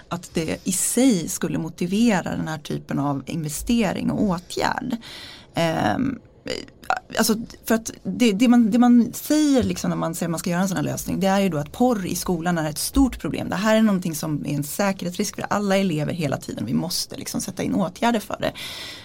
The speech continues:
Eh, något som inte då, som jag var inne på precis i början, har hänt när det kommer till andra typer av,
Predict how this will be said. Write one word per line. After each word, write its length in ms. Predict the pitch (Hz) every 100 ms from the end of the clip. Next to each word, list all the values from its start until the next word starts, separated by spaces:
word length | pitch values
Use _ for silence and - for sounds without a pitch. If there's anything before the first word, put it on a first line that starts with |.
| - -
Eh, 320 | 185 175 123 - - - - _ _ - - - 95 95 214
något 320 | 254 233 -
som 260 | - 208 202
inte 480 | 247 185 180 - 220
då, 180 | 165
som 280 | 147 - 165
jag 160 | 151 147
var 120 | 185
inne 180 | 160 160
på 200 | - 151
precis 260 | 147 - -
i 40 |
början, 360 | 160 151 214 269
har 80 | 190
hänt 380 | 190 - -
när 100 | -
det 60 | -
kommer 280 | - - -
till 180 | - 160
andra 220 | 165 -
typer 320 | - 226 -
av, 220 | 123 78